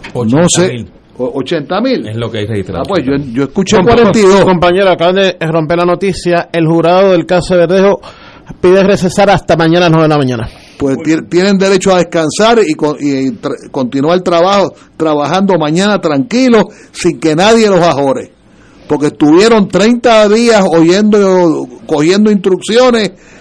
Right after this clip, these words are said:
Speaker 1: y dan-, y el juez dando órdenes y todo el mundo dando órdenes, y ellos no podían ni tan siquiera respirar. Así que ellos tienen todo el derecho del mundo de cogerse el tiempo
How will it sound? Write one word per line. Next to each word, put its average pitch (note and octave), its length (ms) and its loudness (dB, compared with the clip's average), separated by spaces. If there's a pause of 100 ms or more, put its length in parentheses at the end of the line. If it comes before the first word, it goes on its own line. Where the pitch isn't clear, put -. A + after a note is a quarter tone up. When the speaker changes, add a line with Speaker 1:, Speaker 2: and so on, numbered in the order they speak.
(140)
Speaker 1:
y D3+ 380 -2
dan-, G3 320 0
y D3+ 220 0
el D3+ 100 -4
juez F#3+ 260 -2
dando G3 300 0
órdenes G#3 580 0
y E3 60 -2
todo F3+ 160 -4
el F#3+ 60 0
mundo G3+ 260 0
dando F#3+ 320 0
órdenes, G#3 540 2 (340)
y D3+ 120 -2
ellos G3 220 2
no F#3+ 160 0
podían G3+ 500 0
ni F3 120 -2
tan D#3+ 200 -4
siquiera F3+ 460 -2
respirar. E3 640 0 (680)
Así C3+ 260 -6
que D3+ 140 -4
ellos F#3 180 2
tienen F#3+ 460 -2
todo G#3+ 280 2
el G3 100 2
derecho F#3+ 420 0
del E3+ 160 2
mundo A3 340 0
de E3 120 0
cogerse F#3+ 440 -2
el C#3 100 -6
tiempo A3+ 380 -2